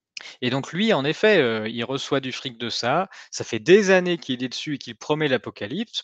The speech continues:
Pour H un N un, il avait déjà promis, mais il avait déjà promis aussi pour la page folle, la fièvre afteuse,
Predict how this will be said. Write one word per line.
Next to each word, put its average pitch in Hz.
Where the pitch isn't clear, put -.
Pour 110
H 107
un 113
N 113
un, 113
il 104
avait 101
déjà 104
promis, 190
mais 135
il 113
avait 113
déjà 113
promis 120
aussi 120
pour 127
la 90
page 107
folle, 196
la 104
fièvre 98
afteuse, 180